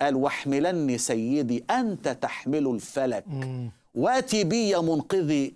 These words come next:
Speaker 1: لحماك أنا لك".
Speaker 2: مم.
Speaker 1: أنا محمول،
Speaker 2: يا.
Speaker 1: أنا مرفوع. عشان كده أقدر أغني مع بولس وأقول: "من سيفصلنا عن
Speaker 2: محبة.
Speaker 1: محبة المسيح؟ أشد أم ضيق؟" إلى آخره، لأن رئيس الكهنة يحملني على قلبه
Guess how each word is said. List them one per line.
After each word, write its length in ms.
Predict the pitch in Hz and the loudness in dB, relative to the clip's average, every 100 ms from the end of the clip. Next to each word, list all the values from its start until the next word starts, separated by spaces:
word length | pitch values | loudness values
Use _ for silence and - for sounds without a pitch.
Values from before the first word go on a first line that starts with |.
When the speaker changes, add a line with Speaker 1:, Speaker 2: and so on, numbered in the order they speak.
| 120 | -2
Speaker 1:
لحماك 720 | 151 - 160 156 175 156 127 | -2 0 -2 0 0 0 -2
أنا 400 | 127 131 120 107 | 0 0 0 0
لك". 200 | 107 127 | 0 -2
Speaker 2:
مم. 220 | 113 107 | -6 -2
Speaker 1:
أنا 180 | 175 147 | 0 2
محمول، 640 | 131 - 139 180 233 135 - - _ _ 110 | -2 -2 -2 0 0 -2 -8 -20 _ _ -20
Speaker 2:
يا. 120 | - _ - | -20 _ 0
Speaker 1:
أنا 280 | - 311 240 | 2 2 2
مرفوع. 760 | 180 165 - 262 269 190 104 - - | 2 0 -2 0 2 2 0 -6 -4
عشان 240 | 151 151 | -2 -2
كده 240 | 143 220 214 | 0 0 0
أقدر 300 | 143 165 156 | 2 2 2
أغني 520 | 131 269 320 226 170 | 2 2 2 2 2
مع 380 | 156 123 135 - - | 2 2 0 0 -6
بولس 440 | 120 202 170 - | 0 2 2 0
وأقول: 360 | 139 - 170 143 | -2 0 2 2
"من 240 | 143 226 | 2 2
سيفصلنا 920 | 196 - 151 135 - - 208 165 139 127 | 0 0 0 0 -2 0 2 2 2 0
عن 420 | 120 165 147 101 - - _ 139 | 0 0 0 -4 -10 -20 _ -10
Speaker 2:
محبة. 200 | 107 135 | -2 0
Speaker 1:
محبة 400 | 135 214 123 139 143 | 2 2 0 0 0
المسيح؟ 600 | 127 123 120 160 143 123 160 | 0 0 0 0 0 0 -2
أشد 480 | 147 233 196 117 147 | 0 0 0 0 0
أم 260 | 139 131 | 0 0
ضيق؟" 300 | 120 170 160 - - - _ | 2 0 0 -6 -20 -20 _
إلى 200 | 139 131 | 0 2
آخره، 540 | 117 117 175 143 135 123 - - | 0 0 -2 0 0 -2 -6 -6
لأن 420 | 120 135 135 131 | -2 0 0 2
رئيس 480 | 131 123 175 196 - | 2 2 0 0 0
الكهنة 480 | 123 - 151 131 117 | -4 -2 -2 0 0
يحملني 600 | 113 - - 190 165 120 | -2 -2 -2 0 0 0
على 240 | 95 104 | 0 0
قلبه 580 | 110 117 107 165 180 226 | 0 0 0 0 2 0